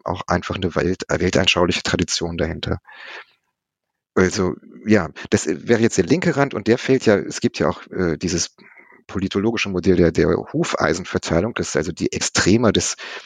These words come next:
politischen Spektrums sich wieder in vielen Fragen annähern. Und das ist ein Fall, haben wir jetzt ja auch ganz klar bei Russland. Die Leute von ganz rechts sind auch häufig pro Kreml eingestellt.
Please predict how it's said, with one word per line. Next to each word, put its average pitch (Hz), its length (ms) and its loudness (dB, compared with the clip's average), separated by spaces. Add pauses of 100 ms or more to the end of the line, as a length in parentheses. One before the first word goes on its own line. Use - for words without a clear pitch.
(280)
politischen 95 440 -2
Spektrums - 500 -4
sich - 180 -4
wieder 85 160 4
in 82 80 -6
vielen 87 280 0
Fragen 80 380 -2
annähern. 107 480 2
Und 90 140 -4
das 95 100 2
ist 98 80 -4
ein 95 60 -6
Fall, 90 240 -2
haben 98 120 -2
wir 87 100 4
jetzt 90 260 0 (440)
ja 90 160 2
auch 90 180 -2
ganz 85 260 0
klar 85 240 0
bei 78 100 2
Russland. 82 380 -2
Die 85 80 -2
Leute 87 260 -2
von 80 180 -6
ganz 82 460 -2
rechts 127 380 2 (300)
sind 101 260 -2 (220)
auch 110 360 -2
häufig 85 320 0 (100)
pro - 220 -4
Kreml 85 400 0
eingestellt. 92 540 -4